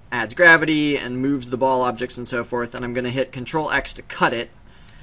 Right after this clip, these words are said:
And I'm gonna create a new method called cannonball actions. All right, well, we don't have this method yet, but let's create it. So here I am below draw,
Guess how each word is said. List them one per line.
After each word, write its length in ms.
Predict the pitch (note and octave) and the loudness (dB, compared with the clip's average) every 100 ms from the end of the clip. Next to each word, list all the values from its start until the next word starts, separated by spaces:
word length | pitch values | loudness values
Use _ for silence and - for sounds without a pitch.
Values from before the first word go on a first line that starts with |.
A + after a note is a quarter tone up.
| - - - - | -20 -20 -12 0
And 100 | F#3 | 2
I'm 120 | F#3 | 4
gonna 140 | F#3+ | 2
create 300 | F#3 F#3+ F#3+ | 0 6 6
a 80 | F3+ | 6
new 160 | F3 F3 | 2 2
method 480 | D#3+ D#3 A#2+ G2+ | 4 2 2 -4
called 580 | - B2+ B2 A#2 A#2 A#2+ B2 - - - - | -4 2 4 4 0 -4 -12 -16 -18 -18 -16
cannonball 1500 | - D#3 D3+ D3 C#3+ C#3 C#3+ D3 B2 A#2+ B2 B2+ B2+ B2 B2 C3+ - - - - - - - - - - | -10 -6 -4 -2 -2 -2 -4 -8 -6 -2 0 2 2 0 -2 -10 -20 -20 -20 -20 -20 -20 -20 -20 -12 -2
actions. 720 | B2 - F2+ - - - - - - - - - - - - - - - - - - - - | -2 -2 -10 -12 -10 -10 -10 -16 -20 -20 -20 -20 -20 -20 -20 -20 -20 -20 -20 -20 -20 -20 -6
All 80 | D#3 | 2
right, 100 | D3 | 2
well, 80 | D#3+ | 6
we 180 | F3+ G3 | 8 8
don't 260 | F#3 G3+ F#3 | 6 2 4
have 240 | G3 F3+ | 4 4
this 160 | D3+ C#3 | 2 -2
method 320 | B2+ A#2+ A2+ | -4 -4 -2
yet, 180 | B2+ B2+ | 0 0
but 80 | |
let's 160 | D3 C#3+ | -2 -2
create 400 | - D#3 D#3 A#2 | -4 0 2 2
it. 140 | F2+ | 0
So 140 | - A#2+ | -6 -4
here 120 | B2+ | -2
I 60 | A#2+ | -2
am 140 | B2 | -2
below 240 | B2 B2 A#2+ | 0 0 0
draw, 440 | A2+ G2 A2+ E3 | -2 0 -2 -4